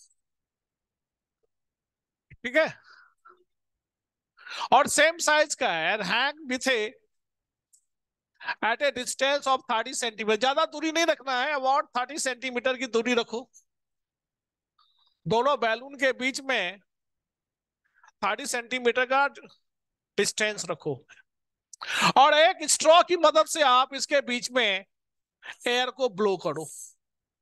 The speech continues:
एक स्ट्रॉ की मदद से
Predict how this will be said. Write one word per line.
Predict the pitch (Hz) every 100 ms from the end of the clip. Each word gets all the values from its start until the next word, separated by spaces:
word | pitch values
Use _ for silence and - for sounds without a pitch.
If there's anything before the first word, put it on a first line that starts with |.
| _ _ _ _ _ _ _ _ -
एक | 240 302 277
स्ट्रॉ | - - 247 254
की | 294 320
मदद | 302 262 247 240
से | 247 202 185 190